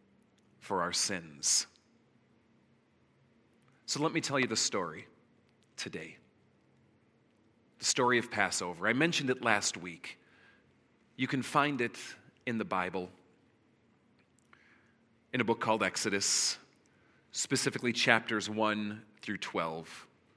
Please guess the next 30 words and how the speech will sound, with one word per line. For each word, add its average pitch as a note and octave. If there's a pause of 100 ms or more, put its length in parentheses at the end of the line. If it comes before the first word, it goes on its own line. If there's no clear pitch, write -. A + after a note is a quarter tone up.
(760)
I C#3
encouraged C3+
you C3
last A#2
week. A#2+
I'll A2+
encourage A2+
you G#2+
again. G#2
If G#2
you A#2+
don't A2+
know G#2
the G2
story, F#2+
read F#2+
it F#2+
for F#2
yourself. D#2+ (1600)
It'll C#3+
take C3+
you A#2
at A2
most A2
fifteen G2
minutes. - (1400)
And D3+
it B2+
reads B2+
like A2+